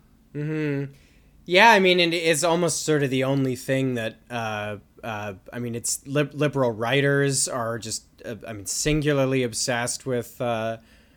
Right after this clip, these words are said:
with, I mean, it's not, it's not an, an obsession with, uh, Trumpism so much as it is an obsession with the personality of Donald Trump and, like, the personal, th-, you know, the,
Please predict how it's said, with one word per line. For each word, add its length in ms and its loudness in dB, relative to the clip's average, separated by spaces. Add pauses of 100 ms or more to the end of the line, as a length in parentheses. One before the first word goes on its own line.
(120)
with, 320 0
I 60 2
mean, 100 4
it's 160 -2
not, 300 0
it's 480 -8
not 180 4
an, 100 4
an 180 0
obsession 600 2
with, 260 -2
uh, 360 0 (340)
Trumpism 800 0
so 180 0
much 300 -2
as 140 -4
it 80 -4
is 160 0
an 80 -4
obsession 560 -2
with 160 -8
the 100 -6
personality 1080 -4
of 120 -10
Donald 380 -4
Trump 420 -6
and, 140 -8
like, 260 -8
the 120 -8
personal, 540 -4
th-, 180 -10
you 100 -6
know, 100 -6
the, 220 -6